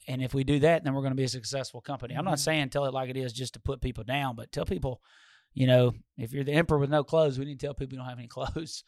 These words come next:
Speaker 1: You know, your idea's half-baked or, uh, "I don't agree." I mean, uh, again, I have another example. We just, you and I both just walked out of a meeting. We're working on Ceridian, uh, a
Speaker 2: Mm-hmm.
Speaker 1: new payroll processor for the entire company. And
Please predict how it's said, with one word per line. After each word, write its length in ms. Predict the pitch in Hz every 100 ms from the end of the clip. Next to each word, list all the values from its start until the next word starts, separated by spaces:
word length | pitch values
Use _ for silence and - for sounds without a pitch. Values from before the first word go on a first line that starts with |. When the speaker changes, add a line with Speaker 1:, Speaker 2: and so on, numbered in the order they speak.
| - _
Speaker 1:
You 120 | 139
know, 80 | 127
your 180 | 123 131
idea's 540 | 127 117 131 127 - -
half-baked 640 | 127 131 123 135 127 135 139
or, 240 | 113 117 _ _ _ -
uh, 220 | 117 127
"I 120 | 127
don't 180 | 131 123
agree." 540 | 117 123 131 139 139 - _
I 40 | -
mean, 100 | 127
uh, 100 | 123
again, 460 | 165 139 127 143 139
I 20 |
have 120 | 123
another 260 | 120 131 143
example. 340 | 123 127 127
We 100 | 127
just, 200 | 139 120 151 127 127
you 160 | 127
and 80 | 123
I 80 | 127
both 280 | 120 139 131
just 160 | 117
walked 200 | 135 127
out 100 | 123
of 80 | 120
a 80 | 117
meeting. 340 | 123 139 123 - - _ _
We're 100 | 120
working 380 | 123 127 127 127
on 120 | 123
Ceridian, 480 | 120 127 131 139 104 - _ _ _ _
uh, 40 | 123
a 20 |
Speaker 2:
Mm-hmm. 100 | 117
Speaker 1:
new 120 | 123 131
payroll 360 | 139 139 127
processor 680 | 117 127 117 - 123 120 117 - _ _ _ _ _ _ _ _ -
for 120 | 139
the 100 | 127
entire 380 | 120 123 131 120
company. 520 | - 143 123 120 120
And 180 | 117